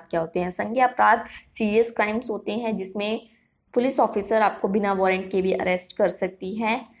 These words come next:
अ, इनमें ऐसी क्राइम्स आते हैं जैसे कि मर्डर, रेप या जितने भी सीरियस क्राइम्स हैं वो संज्ञा अपराध होते हैं यानी कि कॉग्निजेबल ऑफेंस होते हैं।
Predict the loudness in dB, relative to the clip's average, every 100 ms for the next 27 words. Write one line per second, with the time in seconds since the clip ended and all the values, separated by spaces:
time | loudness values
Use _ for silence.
0 | _ _ _ -2 0 0 0 -2 0 0
1 | 0 -2 -2 0 0 0 -2 -2 -4 -4
2 | -6 -6 -4 -2 2 2 4 2 0 -6
3 | -4 2 4 2 -2 -6 -6 -6 -6 -6
4 | -6 -4 -4 -2 -2 -2 -2 -4 -2 -2
5 | -2 -2 -2 -2 0 2 2 0 -4 -6
6 | -4 -6 -6 -8 0 0 0 -4 -2 0
7 | 0 0 -2 -2 -4 -6 -8 -10